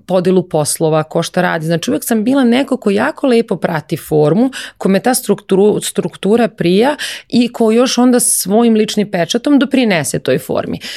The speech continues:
Kada su me pitali da li želim da budem preduzetnica, ne, meni je odlično u kompaniji, samo mi je važno da nađem kompaniju sa kojom delim vrednosti, u kojoj vlada neka lepa organizaciona kultura, da imam dobre međuljudske odnose.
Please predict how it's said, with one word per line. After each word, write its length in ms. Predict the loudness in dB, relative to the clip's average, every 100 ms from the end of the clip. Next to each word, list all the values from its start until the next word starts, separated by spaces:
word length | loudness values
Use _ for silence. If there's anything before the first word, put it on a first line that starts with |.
| -14 -4
Kada 200 | -2 0
su 120 | 0
me 140 | 0
pitali 320 | 0 0 0
da 140 | 2 2
li 80 | 2
želim 300 | 2 2 0
da 60 |
budem 300 | 0 2 2 0
preduzetnica, 760 | 0 0 0 0 -2 -2 2
ne, 240 | 2 4
meni 240 | 2 2 4
je 60 | 4
odlično 360 | 2 -2 -2
u 60 | -2
kompaniji, 420 | -2 -2 -2 -2
samo 200 | -2 0
mi 80 | 2
je 60 | 2
važno 340 | 0 -2 0
da 100 | 0
nađem 320 | 0 0 -2
kompaniju 480 | -2 -2 -2 0 -2
sa 140 | -4
kojom 240 | -4 -2 2
delim 280 | 2 2 2
vrednosti, 520 | 2 2 0 -2 -4
u 40 |
kojoj 160 | -2 0
vlada 260 | 0 0
neka 320 | 0 0 -2 -4 -8 -12 -2
lepa 340 | 0 0 0
organizaciona 640 | 0 2 2 0 0 -2 0
kultura, 560 | -2 0 2 4 4
da 80 | 2
imam 220 | 2 2
dobre 240 | 0 0 0
međuljudske 560 | 0 0 -2 -2 0
odnose. 480 | 0 2 0 0 0